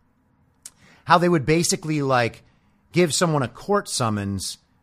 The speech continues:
that wouldn't come for years down the road. And most people don't show up for their court dates. And Trump was making the joke that except maybe the very low I Q ones, because you'd have to be dumb to show up for a court date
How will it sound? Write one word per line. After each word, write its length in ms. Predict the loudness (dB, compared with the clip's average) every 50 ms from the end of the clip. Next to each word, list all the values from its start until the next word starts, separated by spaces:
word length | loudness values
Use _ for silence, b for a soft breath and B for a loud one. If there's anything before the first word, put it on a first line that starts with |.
| _ _ -4
that 180 | -4 -2 0
wouldn't 320 | 0 0 2 0 0 -4 -4
come 300 | -2 0 0 0 0 -2
for 160 | -4 -6 -6
years 440 | -6 -4 -2 0 2 2 2 2 0
down 280 | 0 0 2 2 0 -2
the 80 | -4
road. 540 | -2 0 2 4 4 2 0 -2 -6 -10 -14 _ _ _ _ _ _ _ _ _ _ _ _ _ 0
And 140 | 2 4
most 300 | 4 6 4 4 2 0
people 260 | -4 -4 -2 -2 -4 -4
don't 380 | -2 0 2 2 2 0 -2
show 240 | -2 0 2 2 2
up 180 | 2 0 -2 -6
for 80 | -8
their 160 | -8 -8 -8
court 400 | -8 -10 -6 -4 -4 -4 -4 -6
dates. 440 | -8 -8 -8 -8 -10 -14 -16 -18 -18 _ _ _ _ _ _ _ _ _ _ _ _ _ _ _ _ _ _ _ _ _ _ _
And 180 | -2 0 0 0
Trump 320 | 0 2 2 2 2 2
was 160 | 0 -2 -2 0
making 380 | -2 -2 -2 -2 -2 -2 -2
the 140 | 0 -2 -2
joke 500 | -2 -2 2 4 4 4 4 2 0 -4
that 140 | -4 -4 -4
except 440 | -4 -4 -2 0 0 0 -2 -4 -6
maybe 400 | -4 -2 0 0 -2 -2 -4 -6
the 120 | -6 -8
very 540 | -4 -2 0 0 0 0 0 -2 -4 -6 -10 _ _ _ _ _ _
low 300 | 0 2 4 6 6 6
I 160 | 6 6 4
Q 300 | 0 -2 -2 -2 -2 0
ones, 540 | -2 -4 -6 -6 -6 -6 -6 -8 -8 -10 -14 _ _ _ _ _ _ _ _ _ _ _ _ _ _ _ _
because 320 | -6 -2 2 2 2 2 2
you'd 80 | 2
have 240 | 2 4 4 2 2
to 80 | -2 -4
be 180 | -4 -4 -6
dumb 460 | -6 -4 2 4 6 6 6 4 2
to 100 | 0 -2
show 220 | -2 0 2 2 2
up 120 | 0 0
for 140 | -2 -4 -4
a 60 | -4
court 380 | -4 -4 -2 0 0 0 0 -2
date 340 | -2 -2 -2 -2 -4 -8